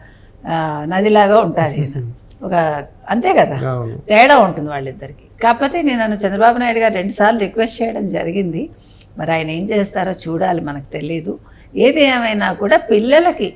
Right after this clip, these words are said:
Speaker 1: మనం విలువలు నేర్పించాలండి. విలువలతో పాటు వాళ్ళకి, ఆ, బతకడంలో కూడా మనం స్వారస్యంగా బతకాలి. ఇప్పుడు మీరు నాతో మాట్లాడుతుంటే ఆనందపడాలి కదా,
Speaker 2: అవును.
Speaker 1: అది కించపరిచినట్టు ఉండకూడదు. మాట్లాడే విధానం కూడా మనం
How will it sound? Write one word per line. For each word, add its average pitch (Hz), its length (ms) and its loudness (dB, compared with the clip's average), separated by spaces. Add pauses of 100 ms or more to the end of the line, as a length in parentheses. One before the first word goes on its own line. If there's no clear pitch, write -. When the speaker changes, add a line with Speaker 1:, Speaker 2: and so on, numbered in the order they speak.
(560)
Speaker 1:
మనం 208 340 0
విలువలు 226 380 2
నేర్పించాలండి. 220 760 -2
విలువలతో 233 560 0
పాటు 202 320 -4
వాళ్ళకి, 175 500 -4 (460)
ఆ, 147 220 -6
బతకడంలో 285 680 2
కూడా 170 300 0
మనం 165 300 -4
స్వారస్యంగా 220 720 0
బతకాలి. 180 440 -6 (440)
ఇప్పుడు 220 460 2
మీరు 208 280 0
నాతో 202 340 0
మాట్లాడుతుంటే 269 640 0
ఆనందపడాలి 220 760 2 (920)
కదా, 202 180 4
Speaker 2:
అవును. 127 260 -6 (540)
Speaker 1:
అది 226 200 0
కించపరిచినట్టు 262 800 0
ఉండకూడదు. 190 440 -4
మాట్లాడే 254 720 2
విధానం 254 480 -2
కూడా 285 200 -4
మనం 233 180 -4